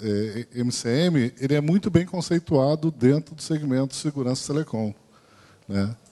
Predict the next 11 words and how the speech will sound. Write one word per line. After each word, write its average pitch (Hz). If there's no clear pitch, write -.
Sofre 131
um 120
pouco 123
na 117
informática, 120
eu 120
acho -
que 110
do 117
que 123
tu 110